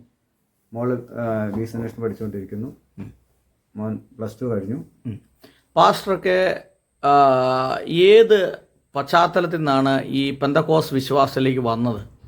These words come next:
Speaker 1: ഒരു ഹൈന്ദവ പശ്ചാത്തലത്തിൽ നിന്നാണ്.
Speaker 2: അപ്പോൾ അങ്ങനെ ഒരു ഹൈന്ദവ പശ്ചാത്തലത്തിൽ നിന്ന് ഒരു പെന്തക്കോസ് വിശ്വാസത്തിലേക്ക് വരാനായിട്ടുള്ളൊരു കാരണം എന്താണ്?
Speaker 1: ഞാൻ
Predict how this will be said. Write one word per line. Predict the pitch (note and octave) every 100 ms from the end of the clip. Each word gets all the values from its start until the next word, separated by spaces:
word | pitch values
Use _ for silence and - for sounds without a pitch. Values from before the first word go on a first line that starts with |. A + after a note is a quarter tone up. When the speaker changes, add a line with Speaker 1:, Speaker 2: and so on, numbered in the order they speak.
| - _
Speaker 1:
ഒരു | C3
ഹൈന്ദവ | D3 D3+ F3 E3
പശ്ചാത്തലത്തിൽ | D#3+ D3 C#3+ C#3
നിന്നാണ്. | C3+ B2 A#2 A2 - - - -
Speaker 2:
അപ്പോൾ | - F#3+
അങ്ങനെ | G3+ G#3+ G3+
ഒരു | G#3 G#3+ F3
ഹൈന്ദവ | F#3+ A3 A3 A#3 A3+
പശ്ചാത്തലത്തിൽ | F3+ E3 F3+ F#3 F3 F#3 F3+
നിന്ന് | F3 F3
ഒരു | E3+
പെന്തക്കോസ് | E3+ E3+ F#3+ F#3 G3 G3 F3
വിശ്വാസത്തിലേക്ക് | D#3+ D#3+ E3 E3+ E3 E3+ D#3+
വരാനായിട്ടുള്ളൊരു | D#3+ D3+ D3+ E3 E3+ E3 D#3+ D#3 D3 D3 - -
കാരണം | D#3+ F3 F#3 F3+
എന്താണ്? | C3+ A#2 E2 - - - - - - - - - - - _ - - _ _ _ _ - -
Speaker 1:
ഞാൻ | C3